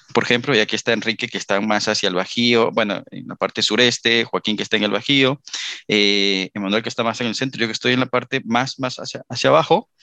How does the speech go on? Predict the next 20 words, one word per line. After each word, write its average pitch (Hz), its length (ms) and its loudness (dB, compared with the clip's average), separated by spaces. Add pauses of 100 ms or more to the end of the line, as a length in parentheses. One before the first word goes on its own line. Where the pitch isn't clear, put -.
(380)
no 120 80 4
es 123 60 2
lo 151 80 4
mismo 143 280 4
hacer 135 220 2
negocio 135 720 -2
en, 120 380 2 (100)
eh, 90 340 -6
en 92 120 -2
el 87 60 0
sureste, 127 540 2
llámese 110 380 0
la 87 100 -2
península, 123 580 0
llámese 98 380 0
Tabasco, - 480 0
llámese 90 760 -2
Chiapas, 117 540 0
llámese - 300 -16
Yucatán, 139 560 2